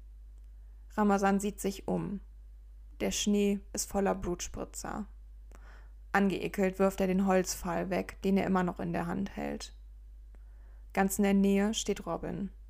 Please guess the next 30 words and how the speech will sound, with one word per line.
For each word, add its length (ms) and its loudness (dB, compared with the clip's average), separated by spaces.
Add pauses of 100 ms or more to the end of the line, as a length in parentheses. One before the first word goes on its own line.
(920)
Die 60 -2
beiden 320 6
blicken 280 2
einander 420 2
an. 240 -2 (1000)
Niemand 400 2
wagt 260 2
es, 140 -2
etwas 360 -4
zu 120 -4
sagen. 500 -4 (2250)
Schließlich 400 -2
entfernen 500 4
sie 120 0
sich 200 0
in 100 2
unterschiedliche 760 0
Richtungen, 640 -2
als 220 -2
wäre 260 2
nichts 260 -2
passiert. 800 -6 (920)
Nur 140 6
Bobos 340 4
Leiche 320 4
erinnert 300 0
noch 160 -2
an 120 -2
das 140 -4
Verbrechen, 680 -4